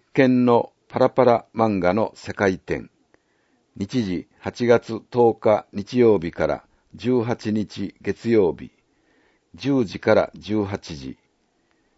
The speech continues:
最終入場は十七時三十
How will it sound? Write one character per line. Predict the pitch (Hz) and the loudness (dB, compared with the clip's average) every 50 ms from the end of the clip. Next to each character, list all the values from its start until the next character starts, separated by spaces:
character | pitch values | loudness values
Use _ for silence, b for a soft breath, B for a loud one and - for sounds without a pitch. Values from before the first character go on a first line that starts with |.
| _ _ | _ _
最 | _ - - 135 135 139 127 | _ -8 0 2 2 2 2
終 | 123 - - 131 127 120 - - | -2 -2 0 0 0 0 -2 -4
入 | - 120 123 117 107 | -2 0 0 0 0
場 | 87 82 90 87 82 80 | 0 0 0 0 2 2
は | 85 95 101 - - _ _ | 2 2 2 2 -2 _ _
十 | 101 - 110 123 120 117 117 | -12 -4 -2 -2 0 0 0
七 | 113 113 107 101 90 | 0 0 0 -2 -2
時 | 76 78 95 - - | -4 -6 -10 -10 -12
三 | _ - - 98 95 92 | _ -10 -8 -6 -6 -6
十 | 85 87 101 | -8 -10 -12